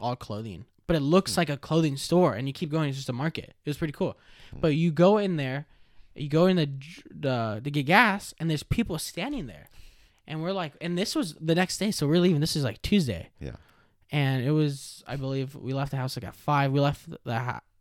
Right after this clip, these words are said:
Speaker 1: I mean, we had to wake up at five. We left the house, uh, like, at six, six fifteen.
Speaker 2: Mm-hmm.
Speaker 1: So we got to, like, at six, six thirty. And there's people already standing there.
Speaker 2: You're like, "What are you doing?"
Speaker 1: Like, this is
Speaker 2: <laughs>
Speaker 1: super early. I mean, I guess it's people that wake up that early to go to work, but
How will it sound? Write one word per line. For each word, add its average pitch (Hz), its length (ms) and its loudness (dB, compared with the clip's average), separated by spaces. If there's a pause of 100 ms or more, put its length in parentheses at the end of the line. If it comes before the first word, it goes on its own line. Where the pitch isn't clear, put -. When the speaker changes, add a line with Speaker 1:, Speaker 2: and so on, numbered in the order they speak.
(220)
Speaker 1:
I 165 60 -2
mean, 175 140 6
we 170 80 6
had 170 60 6
to 160 40 6
wake 156 100 4
up 143 60 0
at 131 120 -2
five. 143 260 2
We 143 100 0
left 139 140 -2
the 139 60 -2
house, 131 260 -4
uh, 110 160 -6
like, 104 120 -6
at 107 120 -12
six, - 400 -6
six - 580 -10
fifteen. 135 640 -2
Speaker 2:
Mm-hmm. 80 240 -12 (240)
Speaker 1:
So - 160 -4
we 156 80 0
got 160 140 0
to, 170 40 -2
like, 139 140 -4
at - 60 -10
six, - 300 -8
six - 300 2
thirty. 113 320 -2 (960)
And 185 100 4
there's 185 140 2
people 226 320 2 (100)
already 170 240 0
standing 185 580 2
there. 80 280 -10
Speaker 2:
You're 104 80 0
like, 98 240 -6
"What 90 120 -6
are 151 40 -8
you 185 180 -10 (100)
doing?" 87 180 -4
Speaker 1:
Like, 151 140 -2
this 165 140 0
is - 140 4
Speaker 2:
<laughs> - 180 0
Speaker 1:
super - 340 0
early. 240 220 2
I 160 40 -2
mean, 160 140 -2
I 151 100 -2
guess 214 260 -6
it's 156 80 -8
people 185 240 -4
that 127 120 0
wake 143 200 -2
up 151 80 -2
that 127 160 -2
early 123 200 -2
to 110 80 -6
go 104 80 -8
to 95 60 -6
work, 170 340 -4
but 101 180 -8